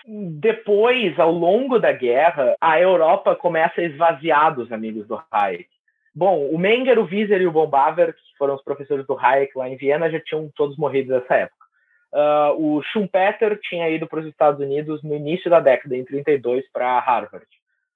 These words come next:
Ah, o Haberler, que eu mencionei antes, também foi pra Harvard em trinta e três. O Fritz Machlup foi também em trinta e três, ah, pra, pros Estados Unidos. O Oscar Mangerstern foi em trinta e oito pra Princeton.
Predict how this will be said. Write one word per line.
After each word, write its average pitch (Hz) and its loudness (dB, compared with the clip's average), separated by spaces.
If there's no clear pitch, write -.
Ah, 135 2
o 127 -4
Haberler, 190 2
que - -6
eu 156 0
mencionei 147 -4
antes, 175 0
também 156 -2
foi 175 -4
pra 165 4
Harvard 139 0
em 135 -10
trinta 135 -10
e 127 -4
três. 127 -4
O - -2
Fritz 233 0
Machlup 202 4
foi 156 2
também 156 2
em 214 4
trinta 175 -6
e 147 -2
três, 151 2
ah, 120 2
pra, 127 -2
pros 123 -8
Estados 120 -4
Unidos. 175 0
O 139 -2
Oscar 165 4
Mangerstern 165 2
foi 143 0
em 143 -6
trinta 147 -2
e 127 2
oito 160 2
pra 131 -2
Princeton. 180 -2